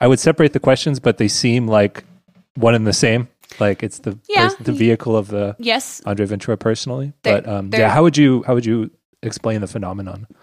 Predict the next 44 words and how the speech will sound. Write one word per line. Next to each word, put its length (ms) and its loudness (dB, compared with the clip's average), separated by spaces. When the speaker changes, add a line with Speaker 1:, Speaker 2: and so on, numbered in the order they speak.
Speaker 2:
There's 220 -4
definitely 360 -6
a 60 -8
bit 200 -8
of 120 -8
a 40 -8
cult 260 -14
of 60 -18
personality 560 -8
going 280 -10
on 160 -8
there. 300 -10
Um, 760 -4
so 160 -4
I, 200 -4
I, 200 -8
I 240 -8
should 180 -12
put 80 -6
the 60 -14
proviso 400 -10
that 160 -8
I'm 280 -6
not 520 -4
an 100 -8
expert 420 -10
on, 280 -6
on, 400 -10
uh, 240 -10
fascist 720 -14
groups 500 -12
in 120 -2
Portugal. 640 -10
Um, 560 -2
but 100 -4
I 60 -2
guess 240 -2
for, 220 -6
for 220 -8
the 80 -10
sake 320 -6
of 240 -10
the, 640 -8
uh, 440 -6